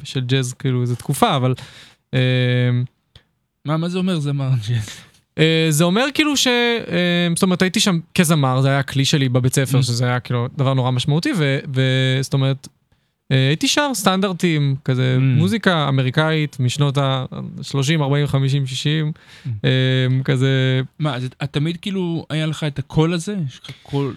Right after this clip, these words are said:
Speaker 2: כאילו, אפיינו את זה אצלך, גילו את זה, אתה גילית, איך זה?
Speaker 1: אה,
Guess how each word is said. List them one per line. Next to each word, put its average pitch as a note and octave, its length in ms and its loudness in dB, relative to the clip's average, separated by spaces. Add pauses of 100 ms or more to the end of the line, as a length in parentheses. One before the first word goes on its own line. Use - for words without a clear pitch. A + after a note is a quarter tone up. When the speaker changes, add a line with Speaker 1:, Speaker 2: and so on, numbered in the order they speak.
Speaker 2:
כאילו, D3 180 0 (340)
אפיינו C#3 520 2
את C#3+ 80 0
זה C#3+ 120 2
אצלך, B2 380 -4
גילו B2+ 360 0
את D#3 80 -2
זה, C#3+ 140 -4
אתה C3+ 180 -2
גילית, D3 380 -2 (260)
איך C3 180 -8
זה? B2+ 140 -10 (640)
Speaker 1:
אה, C#3+ 580 2